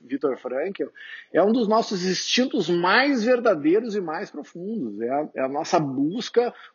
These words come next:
por tornarmos-nos melhor a cada dia.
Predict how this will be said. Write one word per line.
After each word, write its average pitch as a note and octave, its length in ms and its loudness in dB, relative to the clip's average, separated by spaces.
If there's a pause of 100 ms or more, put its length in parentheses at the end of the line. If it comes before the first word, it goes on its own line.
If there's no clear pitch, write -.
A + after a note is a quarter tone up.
por E3+ 220 4 (140)
tornarmos-nos F#3+ 1120 2
melhor F3 640 -4
a F3 60 -10
cada D#3+ 300 -6
dia. A2 300 -16